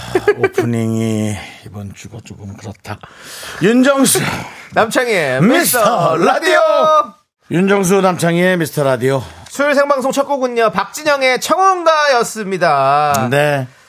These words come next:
Speaker 2: 자.
Speaker 1: 그래도 저는 우리, 에, 작가
Speaker 2: 예.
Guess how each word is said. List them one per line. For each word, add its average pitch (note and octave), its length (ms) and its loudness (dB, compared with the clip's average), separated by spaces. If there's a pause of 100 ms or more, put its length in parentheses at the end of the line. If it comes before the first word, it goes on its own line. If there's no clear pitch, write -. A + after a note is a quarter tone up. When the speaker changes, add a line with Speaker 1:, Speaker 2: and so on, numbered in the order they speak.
(220)
Speaker 2:
자. E3+ 680 0 (140)
Speaker 1:
그래도 D#3+ 140 0
저는 E3 340 0
우리, D#3 200 -2
에, D#3 1120 0
작가 C3 920 0
Speaker 2:
예. A2+ 240 -6